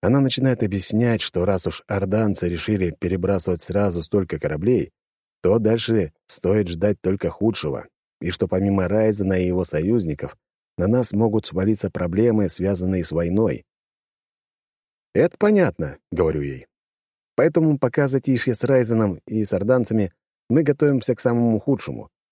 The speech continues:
"Да, но что, если не успеем выучить енотов вовремя?" — спрашивает Алисия. "Делаем, что можем. Надо решать вопросы поступательно", —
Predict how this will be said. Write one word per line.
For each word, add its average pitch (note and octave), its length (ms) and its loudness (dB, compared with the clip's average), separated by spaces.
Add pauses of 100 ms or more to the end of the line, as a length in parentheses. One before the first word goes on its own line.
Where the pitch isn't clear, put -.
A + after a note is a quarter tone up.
(840)
"Да, G#3+ 560 4
но F3 400 4
что, A#3 240 2
если A3+ 300 0
не G#3 200 4
успеем G3+ 540 2
выучить F#3+ 420 0
енотов F#3+ 460 0
вовремя?" — C#3 520 2 (220)
спрашивает D2+ 540 -4
Алисия. - 420 -4 (1120)
"Делаем, A#2 520 2
что E3 180 2
можем. E3+ 480 0 (180)
Надо C3+ 300 0
решать C3+ 320 0
вопросы B2 500 0
поступательно", — G2+ 840 -2